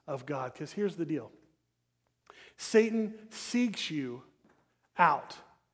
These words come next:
And he seeks you out to persuade you to distrust your Father's care and provision. He'll come at you when you're weak and exhausted, when you're hungry and in need, and suggest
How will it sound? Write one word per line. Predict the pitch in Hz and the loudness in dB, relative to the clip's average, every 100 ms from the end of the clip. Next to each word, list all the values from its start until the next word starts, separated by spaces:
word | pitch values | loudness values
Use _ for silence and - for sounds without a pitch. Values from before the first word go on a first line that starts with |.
| _ - - - | _ -20 -14 0
And | 170 | 4
he | 190 | 4
seeks | 175 - 269 254 - | 2 4 4 4 4
you | 226 | 8
out | 190 190 | 8 8
to | - | 2
persuade | 165 185 - - 202 247 302 311 202 | -6 -6 -4 -6 2 6 8 8 6
you | 175 165 | 2 -2
to | - | 0
distrust | 160 208 170 - - - 277 285 - - | 0 2 0 -2 -6 2 6 6 2 -2
your | 202 | -2
Father's | - 196 185 160 - | 2 4 4 2 -4
care | - 208 202 190 190 - - | 0 2 4 2 -2 -12 0
and | 185 - | 0 2
provision. | 180 156 185 - 139 | 2 4 4 2 -4
He'll | 202 | -4
come | 202 247 247 | 0 2 4
at | 202 | 2
you | 208 | 2
when | 196 180 | 4 4
you're | 170 160 | 4 4
weak | 156 202 254 233 | 2 2 2 2
and | 175 | -4
exhausted, | 147 135 175 196 226 - 240 233 - - - - | -6 -4 0 2 0 -2 -4 -4 -10 -18 -18 0
when | 185 175 | 4 4
you're | 151 | 4
hungry | - - 233 240 247 254 | 0 4 6 6 4 2
and | 175 165 156 | 0 0 0
in | 143 143 170 | 0 0 2
need, | 214 233 247 226 - - | 4 4 2 -2 -10 -2
and | 175 180 | 0 2
suggest | 202 175 - 220 254 233 170 | 2 0 2 6 8 8 4